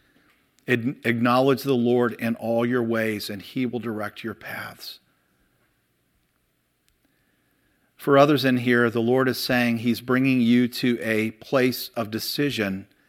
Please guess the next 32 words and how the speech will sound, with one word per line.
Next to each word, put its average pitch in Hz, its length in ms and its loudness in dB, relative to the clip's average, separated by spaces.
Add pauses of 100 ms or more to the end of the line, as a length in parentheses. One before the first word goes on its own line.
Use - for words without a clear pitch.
(800)
where 127 120 0
you 123 80 2
have 131 220 4
to 143 100 2
decide, 127 500 0
are 110 60 -2
you 110 100 -2
gonna 110 160 -2
stand 120 460 -4
for 139 100 -6
the 123 80 -4
Lord 120 400 2
or 117 160 -6
are 113 60 0
you 107 120 -2
gonna 107 140 -6
stand 110 460 -6
for 113 100 -8
something 107 420 -8
else? 101 520 -12 (480)
And 123 140 -2
I 127 60 2
know 139 160 4
I've 127 120 4
said 120 200 0
this 120 180 -2
before 131 640 0
in 113 80 4
the 107 80 -2
last 117 320 0
couple 123 300 0
weeks, 131 380 -2